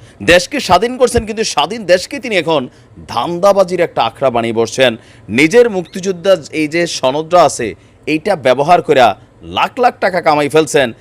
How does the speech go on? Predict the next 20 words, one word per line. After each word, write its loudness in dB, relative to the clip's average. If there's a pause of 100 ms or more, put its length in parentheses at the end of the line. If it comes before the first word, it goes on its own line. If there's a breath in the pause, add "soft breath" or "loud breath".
(320 soft breath)
অন্যর 2 (160)
সন্তানকে 2
নিজের 0 (100)
সন্তান -2
বানাইয়া 2 (340 soft breath)
দুই -2
নাম্বারের 2
এমন 0 (200)
নজির 0
ইতিহাস 4 (360 soft breath)
হয়তো 2
সারা -2
বাংলাদেশে -4
ঘাটলে -2 (320 soft breath)
আরও -2
অনেক -2
কিছু -6
পাওয়া 4
যাবে। -4
সরকার 2